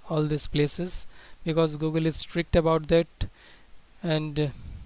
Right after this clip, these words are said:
just read this metadata policy, program policy, because Google is right now strict about this. They are rejecting apps, and also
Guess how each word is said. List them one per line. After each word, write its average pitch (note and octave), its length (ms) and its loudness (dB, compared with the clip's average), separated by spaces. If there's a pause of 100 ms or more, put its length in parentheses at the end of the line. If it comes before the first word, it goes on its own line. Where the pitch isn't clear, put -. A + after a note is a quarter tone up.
(960)
just E3+ 380 -2 (500)
read F3 240 0
this D3+ 280 2
metadata D3+ 840 4
policy, D3+ 600 0
program D3 500 -2
policy, D3 420 0
because D3 540 -2 (480)
Google D#3 240 0
is D#3+ 280 0
right D3+ 260 2
now D3 280 0 (400)
strict - 400 -4
about D3+ 300 4 (260)
this. D3+ 400 -2 (240)
They D3+ 140 -2
are D3 60 2
rejecting C#3+ 500 -2
apps, D3 300 -2
and C#3+ 120 -4
also C#3+ 460 -2